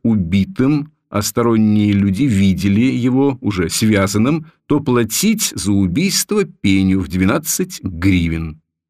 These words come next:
Вы чувствуете внутреннюю связь этой статьи с приведенным местом Моисеева закона?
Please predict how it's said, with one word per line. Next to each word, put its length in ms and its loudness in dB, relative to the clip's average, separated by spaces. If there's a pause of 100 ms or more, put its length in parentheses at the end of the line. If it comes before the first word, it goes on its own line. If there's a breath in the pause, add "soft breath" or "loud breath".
(1600)
Вы 260 2
чувствуете 540 0
внутреннюю 580 2
связь 520 -2
этой 240 0
статьи 520 -2
с 140 -2
приведенным 760 2
местом 480 0
Моисеева 760 0
закона? 600 -6